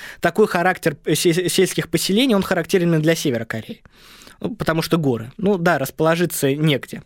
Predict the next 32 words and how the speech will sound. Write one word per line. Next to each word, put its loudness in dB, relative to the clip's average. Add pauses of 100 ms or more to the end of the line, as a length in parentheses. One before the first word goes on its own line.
Во-первых, 0
я 4
думаю, 2
она 2
просто -2
не 0
хотела -4
туда -8
идти. -12 (1160)
Во-вторых, 2
э, 4
могла 2
быть, 0
э, 2
в -10
чём, 0
э, 0
штука, 0
то, 2
что -2
рядом 2
не 4
было 0
никаких -4
заводов. -2 (600)
Просто 0
банально, 0
н-, 0 (160)
их -2
могло 0
не 0
быть. -8